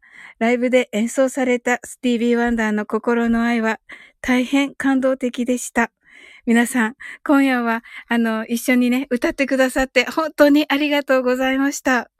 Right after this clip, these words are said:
<laughs> 何？アルパカのなんか、<laughs> いなくなってからの紹介タイム。わ、い-、いた、いた、いたよな、いたよ、アルパカの。ナオさん、ありがとうございます。いてくださったんですね。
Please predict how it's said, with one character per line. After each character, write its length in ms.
<laughs> 1400
何？ 680
ア 140
ル 120
パ 160
カ 120
の 220
な 160
ん 80
か、 140
<laughs> 20
い 0
な 160
く 20
な 100
っ 160
て 140
か 200
ら 160
の 180
紹 140
介 300
タ 120
イ 100
ム。 80
わ、 120
い-、 220
い 100
た、 140
い 100
た、 140
い 100
た 100
よ 240
な、 180
い 160
た 120
よ、 140
ア 80
ル 120
パ 180
カ 180
の。 320
ナ 380
オ 60
さ 160
ん、 20
あ 80
り 100
が 160
と 140
う 20
ご 120
ざ 140
い 60
ま 140
す。 100
い 100
て 120
く 100
だ 120
さ 120
っ 80
た 140
ん 40
で 140
す 140
ね。 360